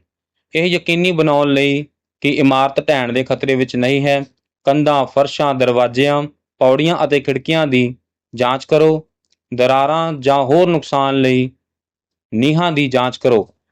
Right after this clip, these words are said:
ਸੱਟ ਤੋਂ ਬਚਣ ਲਈ ਸੁਰੱਖਿਆ ਵਾਲੇ ਕੱਪੜੇ ਪਾਓ ਅਤੇ ਸਫਾਈ ਕਰਨ ਵੇਲੇ ਸਾਵਧਾਨ ਰਹੋ। ਪੂਰੀ ਪੈਂਟ ਅਤੇ ਲੰਬੀ ਬਾਹਾਂ ਵਾਲੀ ਕਮੀਜ਼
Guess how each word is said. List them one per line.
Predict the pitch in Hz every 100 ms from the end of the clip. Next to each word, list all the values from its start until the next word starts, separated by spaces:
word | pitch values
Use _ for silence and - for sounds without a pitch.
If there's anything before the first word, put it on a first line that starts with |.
| _
ਸੱਟ | - - 156 -
ਤੋਂ | - 175
ਬਚਣ | 135 127 143
ਲਈ | 143 131 127 127
ਸੁਰੱਖਿਆ | - - 156 - 185
ਵਾਲੇ | 151 123 120
ਕੱਪੜੇ | 117 - 120
ਪਾਓ | 117 110 110 113 - -
ਅਤੇ | - 127
ਸਫਾਈ | - 123 123 139
ਕਰਨ | 151 131 127
ਵੇਲੇ | 117 110 113 113
ਸਾਵਧਾਨ | 117 117 117 113 104
ਰਹੋ। | 98 95 - _ _ _ _ _ _ _ -
ਪੂਰੀ | 120 139 151
ਪੈਂਟ | 151 139 147 - _ _ -
ਅਤੇ | 131 - 147 151 -
ਲੰਬੀ | 131 147 180
ਬਾਹਾਂ | 151 147 151 143
ਵਾਲੀ | 135 135
ਕਮੀਜ਼ | 131 127 127 127 120